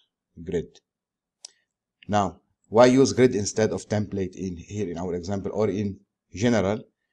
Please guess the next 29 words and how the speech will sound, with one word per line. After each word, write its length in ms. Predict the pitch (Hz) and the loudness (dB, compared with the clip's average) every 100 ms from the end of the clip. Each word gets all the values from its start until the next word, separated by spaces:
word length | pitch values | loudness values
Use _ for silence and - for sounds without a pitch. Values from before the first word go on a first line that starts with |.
| _ _ 90 | _ _ -14
Because 520 | 101 110 113 90 - _ - | -4 -2 0 -2 -10 _ -8
with 280 | 101 98 | -6 -6
grid, 380 | 95 135 151 - - _ _ _ _ 110 95 | 2 4 4 -2 -20 _ _ _ _ -12 -6
the 320 | 101 95 - | -4 -4 -4
auto-generated 1300 | - 135 120 110 92 95 104 107 113 117 107 90 - _ _ _ | 0 2 6 6 6 0 -2 0 0 0 -2 -4 -8 _ _ _
or 180 | - 101 | -4 -4
the 240 | 87 101 | -2 -6
implicit 640 | 104 95 117 127 104 - - _ - 90 | -6 -2 0 2 0 -2 -20 _ -14 -2
grid 280 | 104 110 | 2 2
will 260 | 95 98 101 - _ | 2 0 -2 -6 _
be 220 | 107 107 104 | -4 0 2
reset. 520 | 117 - 101 - - _ _ _ _ _ _ _ _ _ | 0 0 -2 -4 -14 _ _ _ _ _ _ _ _ _
The 120 | 95 98 | -8 -2
value 600 | 113 117 98 98 127 - - | 2 2 2 -2 -4 -8 -8
will 160 | 95 95 | -4 -4
be 220 | 98 95 | -2 -4
reset. 360 | 98 - 85 | -4 -6 -8
So 200 | - 92 - | -6 -6 -4
if 300 | 98 - 87 | -8 -8 -8
you 120 | 92 | -6
have 300 | 98 107 95 | -2 -4 -4
a 120 | 80 | -8
parent 360 | - 104 98 90 | -6 -4 -4 -6
element 360 | - 104 87 76 _ _ _ _ _ - | -8 -6 -6 -10 _ _ _ _ _ -12
that 360 | 95 90 - 95 | -8 -8 -10 -12
define 500 | 98 92 113 113 98 | -10 -6 -2 0 0
how 220 | 90 101 | -2 -2
auto-generated 720 | - 98 101 95 90 95 87 85 | -2 -4 -4 -6 -4 -6 -6 -6
rows, 400 | 92 85 - | -4 -6 -8